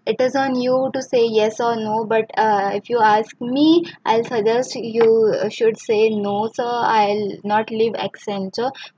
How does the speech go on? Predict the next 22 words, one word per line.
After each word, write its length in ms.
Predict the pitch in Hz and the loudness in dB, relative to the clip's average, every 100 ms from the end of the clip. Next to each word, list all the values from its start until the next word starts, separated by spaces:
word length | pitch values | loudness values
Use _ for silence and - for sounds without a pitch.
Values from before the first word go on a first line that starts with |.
| - | 0
for 400 | 220 214 214 196 - | 4 4 4 0 0
so 140 | 240 220 | 2 2
and 220 | 226 226 | 2 -2
so 80 | 233 | -2
reason." 500 | 220 208 202 233 339 - _ _ - | -2 -6 -6 -2 -4 -4 _ _ -2
Like, 260 | 190 190 - | 0 0 -2
uh, 220 | 147 220 208 | -2 0 0
tell 160 | 247 254 | 0 2
something 640 | 277 233 220 247 247 233 220 | 0 0 -4 -8 -8 -2 2
good 180 | 247 240 | 2 2
about 240 | 233 233 226 | -2 -2 -2
Accenture, 680 | 208 - 202 202 233 277 - - | -6 -6 -8 -6 -4 -4 -6 -14
uh, 480 | - 202 196 196 - | -8 -6 -4 -6 -4
and 480 | 208 202 202 202 - | -2 -2 -4 -8 -12
s-, 260 | - - - - - - 262 | -16 -18 -18 -18 -12 -6 2
show 180 | 254 | 4
that 320 | 254 247 247 240 | 6 4 2 -2
you 80 | 226 | -2
are 80 | 233 226 | -2 -2
not 180 | 226 - 202 | -2 -6 -4
just 320 | 214 208 - | -2 -2 -4
for, 240 | 226 208 | -4 -2